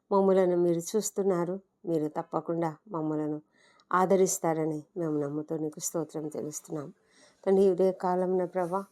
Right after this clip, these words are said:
మేము తిరిగి మా పండగకు వెళ్తూ నీ సన్నిధిలో ప్రార్థిస్తున్నాం నాయన. మీరు మమ్మల్ని అంగీకరించి, మా ప్రార్థనలు అంగీకరించి, మాకు సహాయం చేయమని ప్రార్థిస్తున్నాం.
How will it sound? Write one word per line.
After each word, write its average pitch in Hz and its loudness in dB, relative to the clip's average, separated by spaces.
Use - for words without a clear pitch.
మేము 160 -2
తిరిగి 175 -2
మా 170 -2
పండగకు 170 -4
వెళ్తూ 175 -2
నీ 202 6
సన్నిధిలో 196 4
ప్రార్థిస్తున్నాం 170 -2
నాయన. 156 -4
మీరు 202 6
మమ్మల్ని 175 4
అంగీకరించి, 175 -2
మా 202 6
ప్రార్థనలు 185 4
అంగీకరించి, 156 0
మాకు 156 -2
సహాయం 160 0
చేయమని 170 -2
ప్రార్థిస్తున్నాం. 160 -4